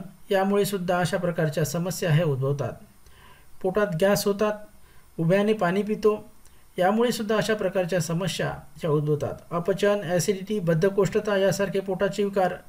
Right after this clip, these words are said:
झाल्यामुळे सुद्धा सतत आपल्याला ढेकरा येतात. त्यामुळे आपण जेवण करत असताना घाई करू नये, चावून चावून घास खावा.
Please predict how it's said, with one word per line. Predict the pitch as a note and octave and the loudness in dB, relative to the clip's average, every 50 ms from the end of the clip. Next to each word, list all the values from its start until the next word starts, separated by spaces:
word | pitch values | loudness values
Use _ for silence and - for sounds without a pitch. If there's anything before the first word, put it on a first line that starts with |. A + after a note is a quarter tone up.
| - - - - - - - - - | -20 -20 -20 -20 -20 -20 -18 -6 0
झाल्यामुळे | E3+ D3+ E3 F#3 G3+ G#3+ G#3 G#3 G#3+ G#3+ | 2 4 4 4 4 2 2 4 4 4
सुद्धा | G#3 A3 G#3 F3+ G#3 F#3+ | 4 2 0 0 0 0
सतत | - - G3 - G3+ G3+ | 0 -2 -6 -6 -4 -4
आपल्याला | F#3+ F#3 F#3+ F#3+ F#3 F#3+ | -4 -4 -2 -2 0 2
ढेकरा | E3+ C#3+ D3 D#3 D#3 D#3+ D3+ | 4 4 2 2 2 2 0
येतात. | D3+ D3 D#3 C3+ A#2 - - - - _ - - - - - - - - - - - - - - | 0 0 -2 -6 -8 -10 -14 -20 -20 _ -20 -20 -20 -20 -20 -20 -20 -20 -20 -20 -20 -20 -6 0
त्यामुळे | A#3 A3 A#3 A#3 A#3+ B3 C4 C4+ C4 - - - - - | 2 2 2 2 2 2 2 2 0 -4 -10 -18 -12 -8
आपण | F3 F#3 F#3 - A#3+ F#3 D#3 E3 - - - - - - - - - - - | -6 -4 -2 2 2 2 2 0 -2 -8 -14 -20 -20 -20 -20 -20 -20 -6 0
जेवण | - F#3+ G3+ A#3 B3 A#3 | 2 4 4 4 2 2
करत | A#3+ A#3 A3+ A3+ | 2 2 4 2
असताना | G#3 - - A3+ A3 G3+ G3+ G#3+ A3 A3+ A3 - - - - - - F#3 | 2 0 0 -2 -2 -2 -2 -2 -4 -4 -6 -8 -14 -20 -20 -20 -10 -4
घाई | E3 D#3 E3 G3+ A3+ A#3+ A3+ - - - - - | 0 2 4 4 4 2 0 -6 -12 -16 -8 -4
करू | E3+ E3+ F#3 F#3+ | -2 0 0 2
नये, | G3+ A3 A3+ A3 A3 - - - - - - - - - - - | 0 0 -2 -2 -6 -14 -20 -20 -20 -20 -20 -20 -20 -18 -10 -4
चावून | F#3+ E3 F#3 A3 B3 C4 A#3 | -2 0 0 0 0 -2 -4
चावून | - - G#3+ G3+ A3 A3+ G#3+ | -4 -2 0 0 0 0 0
घास | F#3 G3 G#3+ - - - | 0 0 0 0 -2 -4
खावा. | - G3+ G3+ G#3 G#3+ | -4 -2 -2 -2 -2